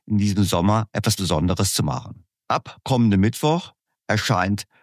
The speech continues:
eine zusätzliche Folge B T O, nämlich B T O Refresh. Dazu sind wir ins Archiv gegangen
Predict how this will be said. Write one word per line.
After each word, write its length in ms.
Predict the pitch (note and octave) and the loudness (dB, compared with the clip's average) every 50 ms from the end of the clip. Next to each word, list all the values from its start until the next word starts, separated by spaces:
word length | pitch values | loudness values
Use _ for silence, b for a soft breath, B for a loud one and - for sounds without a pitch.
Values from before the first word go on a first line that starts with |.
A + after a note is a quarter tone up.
| _ _ _ | _ _ _
eine 220 | - A#2 A2+ A#2 A2 | -2 0 0 0 0
zusätzliche 580 | - - - B2 B2 A#2+ - C3 B2 A2+ A#2+ | -2 -2 0 2 2 2 2 0 2 2 0
Folge 380 | A2 - G2 F2+ F2 F2+ F2+ F#2 | 0 0 0 0 0 0 0 -2
B 200 | - F2 E2+ E2+ | -2 -2 -2 -2
T 180 | - - - D2 | 0 -2 -2 -2
O, 260 | C#2+ D2 - F#2+ - - _ _ | -2 -6 -6 -10 -12 -16 _ _
nämlich 500 | E2+ F#2+ G#2+ A2 A#2+ D3 E3 - - - _ _ _ _ _ | 0 2 4 4 4 4 2 0 -6 -12 _ _ _ _ _
B 140 | - G#2+ G2 | 0 0 2
T 160 | G2 G#2+ F#2 | 2 2 2
O 200 | F#2+ G2+ G#2 G2+ G2 G#2+ | 2 2 0 0 0 0
Refresh. 640 | B2+ C#3+ C#3+ - - - - - - - - - _ _ _ _ _ _ _ _ _ b b b b b b _ | 0 0 0 -2 -4 -6 -6 -6 -8 -10 -12 -14 _ _ _ _ _ _ _ _ _ b b b b b b _
Dazu 500 | G2 F#2+ A2 A#2 - - F3+ F3+ F3 - - _ _ _ | -2 -2 0 0 2 2 2 2 2 0 -4 _ _ _
sind 240 | - - C3 B2 G#2 | -2 0 2 2 4
wir 80 | A#2+ | 2
ins 140 | G2 F#2 - | 2 2 2
Archiv 320 | E2+ E2 - D3 D3+ C#3+ | 0 0 2 0 0 2
gegangen 600 | - B2 F2 - E2 D#2 F2 G#2 A#2+ D#3 G#3 B3 | 2 0 0 0 0 0 0 2 2 2 0 -2